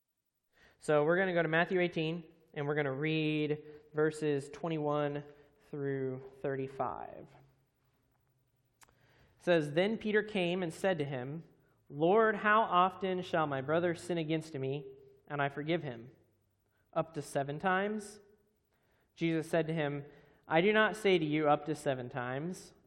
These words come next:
but up to seventy times seven. For this reason, the kingdom of heaven may com-, be compared to a king who wished to settle accounts with his slaves. When he had begun to settle them,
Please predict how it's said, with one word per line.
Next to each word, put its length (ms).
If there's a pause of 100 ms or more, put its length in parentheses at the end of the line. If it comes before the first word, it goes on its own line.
but 140
up 180
to 120
seventy 720
times 300
seven. 340 (1400)
For 120
this 260
reason, 420
the 80
kingdom 380
of 100
heaven 440 (420)
may 160
com-, 200 (160)
be 120
compared 460
to 140
a 40
king 580 (320)
who 140
wished 260
to 60
settle 320
accounts 460
with 180
his 120
slaves. 680 (800)
When 120
he 60
had 100
begun 280
to 60
settle 360
them, 360